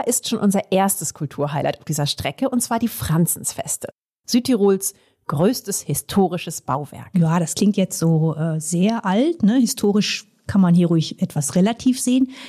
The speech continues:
Speaker 2: Die Franzensfeste, die ist ja noch keine zweihundert Jahre alt.
Speaker 1: Nee, das stimmt. Ein eher junges historisches Bauwerk auf jeden Fall. Die wurde in den achtzehnhundertdreißigern gebaut vom österreichischen Kaiser. Na, rate mal, wie er hieß. <laughs>
Speaker 2: Ich tippe auf Franz.
Speaker 1: Ganz genau.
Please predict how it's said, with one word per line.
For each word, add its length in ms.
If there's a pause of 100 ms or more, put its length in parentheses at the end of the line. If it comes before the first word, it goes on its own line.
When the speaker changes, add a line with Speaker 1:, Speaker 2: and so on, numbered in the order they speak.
(120)
Speaker 2:
Die 80
Franzensfeste, 680
die 120
ist 80
ja 80
noch 120
keine 240
zweihundert 360
Jahre 220
alt. 340
Speaker 1:
Nee, 120
das 120
stimmt. 380
Ein 80
eher 340
junges 380
historisches 600
Bauwerk 360
auf 160
jeden 160
Fall. 240
Die 160
wurde 560
in 140
den 180
achtzehnhundertdreißigern 1040
gebaut 460
vom 340 (160)
österreichischen 720
Kaiser. 460 (180)
Na, 80
rate 260
mal, 140
wie 80
er 60
hieß. 340 (120)
<laughs> 480
Speaker 2:
Ich 140
tippe 180
auf 120
Franz. 360 (240)
Speaker 1:
Ganz 260
genau. 340